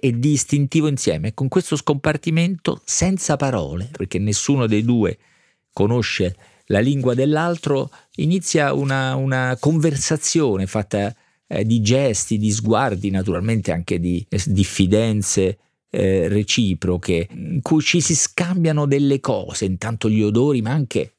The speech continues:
una, una, i vestiti che, eh, Hélène dà, dona a Alessia per permettergli di trasformarsi, di tornare civile, verrebbe da dire. Tutto questo senza mai violare il pudore ciascuno dell'altra.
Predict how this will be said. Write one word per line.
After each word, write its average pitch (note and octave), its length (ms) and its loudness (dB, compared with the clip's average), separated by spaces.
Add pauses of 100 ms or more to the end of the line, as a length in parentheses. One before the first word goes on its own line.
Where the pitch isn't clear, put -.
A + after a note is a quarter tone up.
(160)
una, F#2+ 380 -2
una, - 460 -4
i D#2 180 0
vestiti G#2 600 2
che, F#2 260 -2 (400)
eh, - 260 -2
Hélène F#2 920 2
dà, G#2 360 2
dona G2+ 420 0
a F#2 40 0
Alessia G2+ 420 0
per F2+ 180 -4
permettergli F2+ 760 -2
di F#2 720 0
trasformarsi, G2 920 2
di F2 340 0
tornare F#2+ 720 2
civile, G2+ 580 2
verrebbe E2+ 400 0
da F2 140 2
dire. E2+ 280 -2
Tutto E3 320 0
questo E3+ 520 -4 (420)
senza D#3 640 2
mai C#3+ 240 2
violare B2+ 680 0 (100)
il A#2+ 220 0
pudore G#2+ 720 2
ciascuno G2 480 -2
dell'altra. F2 680 -2